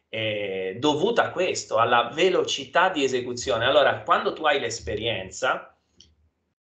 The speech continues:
hai tanta esperienza, nel senso che hai conosciuto le regole, le regole della comunicazione, le regole del marketing.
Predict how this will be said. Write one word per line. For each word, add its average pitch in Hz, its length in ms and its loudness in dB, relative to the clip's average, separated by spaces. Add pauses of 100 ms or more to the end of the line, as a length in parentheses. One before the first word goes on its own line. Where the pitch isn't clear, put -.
hai 113 220 0
tanta 123 360 2
esperienza, 117 920 -6
nel 113 140 -10
senso 117 240 -10
che 113 120 -6
hai 113 120 0
conosciuto 147 1000 -4
le 123 240 6
regole, 117 680 2
le 143 260 6
regole 156 400 6
della 120 180 2
comunicazione, 123 840 0
le 117 140 2
regole 147 400 2
del 127 180 0
marketing. 107 920 -2